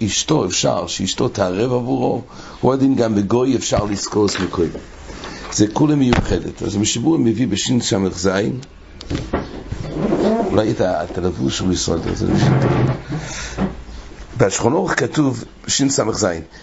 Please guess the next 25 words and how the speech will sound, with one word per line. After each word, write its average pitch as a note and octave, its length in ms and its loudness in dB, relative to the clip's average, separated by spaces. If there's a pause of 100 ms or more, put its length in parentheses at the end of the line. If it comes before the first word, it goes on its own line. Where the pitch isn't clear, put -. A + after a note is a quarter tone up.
(360)
אשתו E3 300 0
של D3 280 2
אודו C3 480 0
מערב A2 460 0
שלו, G2 380 0
שלא A2+ 280 0
מדייתו. G2 580 -2 (640)
אפילו D3+ 600 2
אם A#2 140 4
מיכו, A2+ 400 2 (240)
של G2 100 0
כוח, F#2 320 2 (340)
אפילו D#3 400 4
אם C#3+ 100 2
מיכו D3 280 2
בו B2 160 2
שלא A#2 280 2
לערב, A2+ 480 2 (500)
ואפילו D#3 560 2
אין D3 100 2
רוגל D#3 360 2
לערב C#3 420 0
עם, B2 160 4 (160)
עמהם. G#2+ 360 2 (1700)
אז A#2 220 2